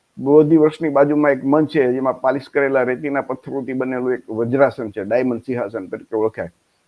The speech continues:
જેની સ્થાપના સમ્રાટ અશોકે, જ્યાં બુદ્ધ બેઠા હતા ને, એ, અમ, ધ્યાન ધર્યું હતું, તે સ્થળને ચિહ્નિત કરવા માટે, અ, કરવામાં આવ્યું હતું સમ્રાટ અશોક દ્વારા. પાછળ એમ કે એક નાનું મંદિર આવ્યું છે, જેની પાછળ, અ, મંદિર એટલે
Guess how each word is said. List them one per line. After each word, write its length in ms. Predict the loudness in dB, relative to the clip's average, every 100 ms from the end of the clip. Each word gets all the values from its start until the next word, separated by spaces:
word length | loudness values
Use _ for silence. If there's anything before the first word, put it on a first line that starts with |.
| _
જેની 160 | -2 0
સ્થાપના 440 | 0 0 0 0
સમ્રાટ 360 | 0 2 2 2
અશોકે, 440 | 2 0 2 0 -2 _ _ _ _
જ્યાં 120 | 2
બુદ્ધ 220 | 4 4 6
બેઠા 280 | 4 4
હતા 220 | 4 4 4
ને, 260 | 2 -6 _
એ, 260 | -2 2 4
અમ, 460 | 2 -2 -2 -6 -8 _ -12
ધ્યાન 340 | -4 0 2
ધર્યું 360 | 2 2 0 -2
હતું, 200 | -6 -6
તે 160 | -4
સ્થળને 380 | -4 0 0 0
ચિહ્નિત 420 | -2 0 0 -2
કરવા 240 | 0 2 2
માટે, 220 | 0 -4
અ, 360 | -6 -8 -8 -8
કરવામાં 360 | -4 -2 -2 -2
આવ્યું 160 | -6
હતું 140 | -8 -14 -12
સમ્રાટ 280 | -4 -4 -4
અશોક 200 | -8 -10
દ્વારા. 300 | -12 -16 -20 _ _ _ _ _ _ _ _ _ _ _ _ _ _ _
પાછળ 300 | -2 0 0
એમ 120 | 0
કે 80 | 0
એક 80 | 0
નાનું 320 | 0 0 0
મંદિર 260 | 0 2
આવ્યું 260 | 2 2 -2
છે, 40 |
જેની 160 | -2 -2
પાછળ, 380 | -2 -4 -2 -4
અ, 180 | -4 -8
મંદિર 500 | -8 -8 -4 0 0
એટલે 520 | 2 2 0 -10